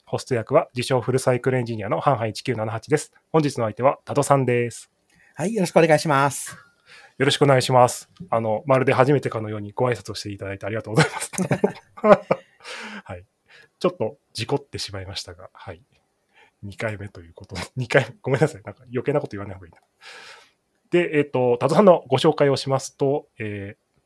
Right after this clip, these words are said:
Speaker 1: ピクシブさん所属で、えー、僕との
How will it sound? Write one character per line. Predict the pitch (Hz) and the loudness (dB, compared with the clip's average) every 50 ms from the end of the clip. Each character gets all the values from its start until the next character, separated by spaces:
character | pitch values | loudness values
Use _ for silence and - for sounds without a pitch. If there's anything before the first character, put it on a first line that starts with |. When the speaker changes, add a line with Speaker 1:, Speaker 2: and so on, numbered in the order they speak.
| _ _ _ _ _ _ _ _ | _ _ _ _ _ _ _ _
Speaker 1:
ピ | - - | -12 -10
ク | - - | -8 -4
シ | - 170 160 | -2 -2 0
ブ | 151 143 | 0 2
さ | - 139 | 2 2
ん | 127 123 117 - _ _ - | 2 2 -2 -8 _ _ -6
所 | - 123 107 | -6 -6 -4
属 | 98 95 - - - 95 98 - _ _ _ _ _ | -6 -8 -12 -14 -16 -16 -16 -18 _ _ _ _ _
で、 | - 262 - - - - _ _ _ _ _ _ _ _ _ _ _ _ _ _ _ _ _ _ _ - - - _ _ - | -2 0 0 0 -2 -8 _ _ _ _ _ _ _ _ _ _ _ _ _ _ _ _ _ _ _ -20 -20 -20 _ _ -16
え | 101 98 98 | -14 -14 -14
ー、 | - - | -10 -10
僕 | 120 - - - - _ | -10 -8 -8 -12 -16 _
と | - 196 196 | 2 2 4
の | 180 175 175 170 160 - | 6 6 4 4 4 0